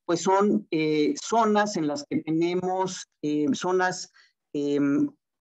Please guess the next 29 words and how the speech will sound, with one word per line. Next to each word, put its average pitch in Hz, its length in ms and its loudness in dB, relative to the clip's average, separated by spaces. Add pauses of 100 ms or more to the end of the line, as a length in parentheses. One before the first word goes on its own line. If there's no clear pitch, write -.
(140)
urbanas, 196 760 0
pero, 196 580 0
eh, 147 300 -6
irregulares, 143 760 -4
¿no? 180 140 -2
Son 185 200 -2
asentamientos, 165 1120 -2
eh, 139 240 0
irregulares 151 800 -2
que 156 100 -8
no 147 200 -2
tienen 147 320 0
drenaje. - 420 -4 (380)
Entonces, 156 360 -2
estos, 170 520 -4
todos 220 340 0
estos 185 320 0
los 160 160 -2
estamos 160 340 -2
considerando 160 640 0
en 180 80 0
la 151 80 -2
modelación 143 720 -2 (380)
de 151 120 0
la 135 200 0
que - 100 -6
voy 135 220 4
a 127 100 2
platicar. - 560 -6